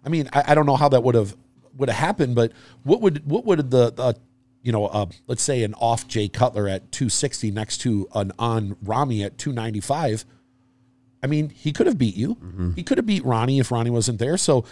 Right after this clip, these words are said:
Speaker 1: for these people, for nowadays, people that think, like, I just get this vibe that people think he's, like,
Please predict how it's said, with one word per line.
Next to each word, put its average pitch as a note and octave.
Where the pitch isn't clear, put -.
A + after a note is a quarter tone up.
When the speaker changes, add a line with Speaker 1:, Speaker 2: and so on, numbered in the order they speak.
Speaker 1:
for -
these E3
people, -
for E3+
nowadays, D#3
people A3+
that D#3
think, F#3+
like, B2
I D3+
just F#3
get A3+
this D#3
vibe A#2+
that A#2
people E3
think D#3
he's, A#2+
like, G2+